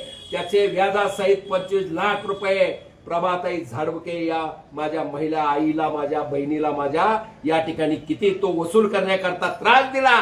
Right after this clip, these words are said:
सगळ्या जगाने त्याच्यात तिथं भाड्यानं राहिल्यासारखा पोटभाडे करून तू होता आणि त्यांच्या मागं तू त्या वेळेला लागला. हे उदाहरण बार्शीकर विसरलेलं नाही, मतदार विसरलेलं नाही. आता तुझ्याच प-, पायाखाली वाळू घसरल्यामुळं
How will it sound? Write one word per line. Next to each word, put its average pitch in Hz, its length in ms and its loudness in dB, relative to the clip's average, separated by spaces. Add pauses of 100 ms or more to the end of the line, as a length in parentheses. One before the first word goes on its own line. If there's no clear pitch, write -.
(300)
सगळ्या 202 240 4
जगाने 196 380 2
त्याच्यात 208 420 2
तिथं 247 200 -4
भाड्यानं 226 380 0
राहिल्यासारखा 220 580 0 (300)
पोटभाडे 254 400 10
करून 240 280 2
तू 240 140 2
होता 180 260 2 (460)
आणि 175 160 2
त्यांच्या 202 400 2
मागं 285 300 6
तू 285 80 -4
त्या 262 180 4
वेळेला 233 300 4
लागला. 175 440 0 (380)
हे 202 80 8
उदाहरण 262 500 4
बार्शीकर 262 480 2
विसरलेलं 226 560 -4
नाही, 202 240 0 (260)
मतदार 262 420 2
विसरलेलं 240 480 -2
नाही. 220 200 2 (280)
आता 196 280 -2
तुझ्याच 269 380 2 (180)
प-, 277 60 0
पायाखाली 247 580 0
वाळू 226 280 2
घसरल्यामुळं 214 680 2